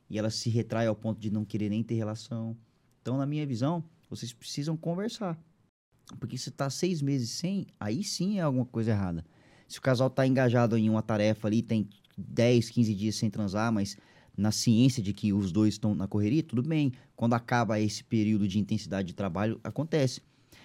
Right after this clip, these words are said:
Mas no caso dele, que tem seis meses, você precisa conversar com ela. Tipo, amor, onde você acha que a gente desconectou? Porque eu amo você, quero ficar com você, mas e, e sinto que é importante pras duas partes.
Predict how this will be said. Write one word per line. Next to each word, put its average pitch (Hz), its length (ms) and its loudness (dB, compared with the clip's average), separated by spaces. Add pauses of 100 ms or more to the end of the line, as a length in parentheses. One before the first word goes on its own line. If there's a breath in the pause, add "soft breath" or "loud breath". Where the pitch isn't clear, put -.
(160 soft breath)
Mas 120 140 8
no 117 60 4
caso 123 220 2
dele, 104 160 0
que 101 60 -14
tem 117 120 4
seis 147 280 0
meses, 123 460 0
você - 180 -6
precisa - 260 -14
conversar 127 380 -8
com - 120 -10
ela. 98 160 -6
Tipo, - 180 -14
amor, 147 280 -6 (800 soft breath)
onde 185 160 0
você 160 180 -6
acha 123 160 -2
que 127 60 -4
a 107 40 -2
gente 113 240 -2
desconectou? 107 720 -2 (1040)
Porque 131 200 -2
eu 139 140 4
amo 170 240 2
você, 143 320 -2
quero 143 240 -4
ficar 139 220 -8
com 139 120 -12
você, 143 320 -6
mas 165 300 -8 (600 soft breath)
e, - 80 -4
e - 300 -4
sinto 196 340 2
que 160 120 4
é - 20 8
importante 139 420 4
pras 139 260 6
duas 143 200 4
partes. 156 460 -2